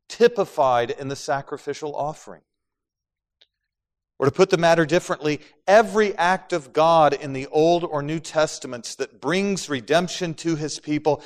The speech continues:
has union with the Messiah at its core. And Israel, as Son of God, is no exception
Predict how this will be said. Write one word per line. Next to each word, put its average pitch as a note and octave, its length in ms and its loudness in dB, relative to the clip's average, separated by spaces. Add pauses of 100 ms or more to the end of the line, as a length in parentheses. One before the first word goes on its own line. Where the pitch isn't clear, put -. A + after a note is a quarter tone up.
(180)
has A#2 340 -2
union F#3+ 540 0
with E3+ 220 -2
the E3+ 80 -6
Messiah D3 720 0
at B2+ 160 -2
its - 240 -8
core. - 680 -4 (640)
And C3 240 -6
Israel, F#3 600 4
as C3 180 -4
Son E3+ 240 0
of D3 160 -10
God, B2+ 420 2 (300)
is B2+ 180 -12
no C#3+ 160 -4
exception B2 800 -8